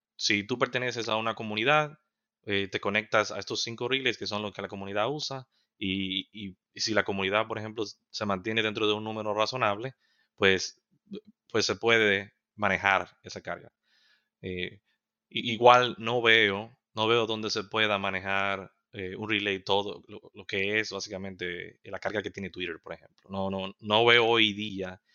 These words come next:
nadie que con su propio bolsillo pueda costear, ni siquiera balanceando las cargas de manera horizontal,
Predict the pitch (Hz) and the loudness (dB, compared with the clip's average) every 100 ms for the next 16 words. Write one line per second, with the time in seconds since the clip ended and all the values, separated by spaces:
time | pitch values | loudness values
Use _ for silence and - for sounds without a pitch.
0 | _ _ - 104 113 107 98 95 90 90 | _ _ 2 4 6 4 2 0 0 -2
1 | 90 _ _ _ _ - 104 101 95 98 | -8 _ _ _ _ -2 2 2 0 -2
2 | 92 107 117 113 98 - 131 113 95 92 | 0 0 0 0 0 0 -2 0 0 0
3 | 98 104 - 95 - 101 92 87 95 _ | 2 0 -2 -8 -4 0 0 0 -8 _
4 | _ _ _ - 104 101 95 113 127 123 | _ _ _ -2 0 0 0 4 6 8
5 | 117 110 101 101 107 104 98 - 110 101 | 6 4 0 -2 -4 -4 -4 0 2 2
6 | 95 90 - _ _ _ - 101 95 95 | 0 -8 -12 _ _ _ -4 0 0 0
7 | 104 101 101 110 110 104 98 104 | 0 -2 -4 -6 -4 -2 -2 -4